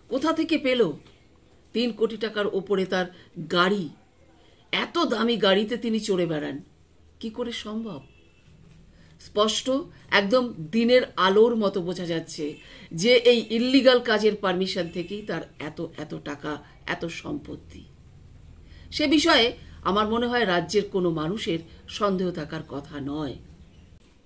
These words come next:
এই যে এতক্ষণ ধরে যে কথাগুলো আমি বললাম, এই কথাগুলো হয়তো আমি আমার মুখ থেকে বললাম, কিন্তু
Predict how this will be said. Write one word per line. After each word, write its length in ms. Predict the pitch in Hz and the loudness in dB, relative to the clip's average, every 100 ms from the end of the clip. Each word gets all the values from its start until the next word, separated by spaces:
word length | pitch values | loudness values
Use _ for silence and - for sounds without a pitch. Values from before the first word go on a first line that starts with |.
| _ _ | _ _
এই 140 | 233 302 | 4 6
যে 100 | 294 | 6
এতক্ষণ 500 | 208 208 269 277 269 | 4 4 -2 2 2
ধরে 240 | 240 240 | 4 2
যে 140 | 220 214 | 0 0
কথাগুলো 540 | 185 185 214 202 185 180 | 0 -4 -6 -2 -2 -2
আমি 180 | 165 156 | -2 -2
বললাম, 480 | 156 156 160 139 139 - _ _ _ _ _ _ | -2 -2 -2 -6 -10 -18 _ _ _ _ _ _
এই 180 | - 254 262 | 2 2 4
কথাগুলো 500 | 202 233 254 262 247 | -2 0 -2 2 2
হয়তো 320 | 247 240 - | 0 -2 -2
আমি 240 | 202 202 202 | 0 0 0
আমার 280 | 170 185 | 0 -2
মুখ 160 | 196 175 - | -4 -6 -8
থেকে 180 | 170 160 | -10 -6
বললাম, 460 | 147 143 131 113 - _ _ _ _ _ _ - - | -4 -4 -6 -12 -18 _ _ _ _ _ _ -20 -6
কিন্তু 360 | 220 214 240 | -4 -2 -4